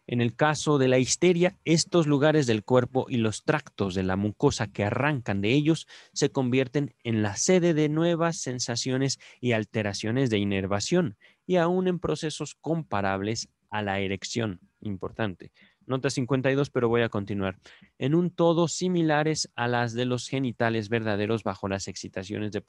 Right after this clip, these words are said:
los procesos sexuales normales. Aquí vamos aterrizando en una concepción anatómica de la palabra normal. Ajá. No estamos hablando aquí de una normalidad social, de una normalidad cultural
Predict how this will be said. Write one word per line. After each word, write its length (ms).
los 260
procesos 480
sexuales 540
normales. 680
Aquí 320
vamos 320
aterrizando 680
en 100
una 160
concepción 640
anatómica 840
de 140
la 100
palabra 560
normal. 680
Ajá. 280
No 200
estamos 480
hablando 420
aquí 280
de 100
una 160
normalidad 760
social, 640
de 80
una 160
normalidad 600
cultural 520